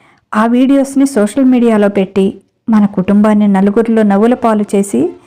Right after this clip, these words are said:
పరువు పోయి మనందరం ఆత్మహత్య చేసుకునేలా ప్లాన్ చేశాడు ఆ దుర్మార్గుడు రంగారాయ్.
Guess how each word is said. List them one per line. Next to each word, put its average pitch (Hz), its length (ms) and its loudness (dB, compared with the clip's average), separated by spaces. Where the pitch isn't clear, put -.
పరువు 226 280 0
పోయి 240 300 0
మనందరం 208 640 0
ఆత్మహత్య 262 520 -2
చేసుకునేలా 226 520 0
ప్లాన్ 202 380 0
చేశాడు 196 460 0
ఆ 208 100 2
దుర్మార్గుడు 196 640 0
రంగారాయ్. 196 580 0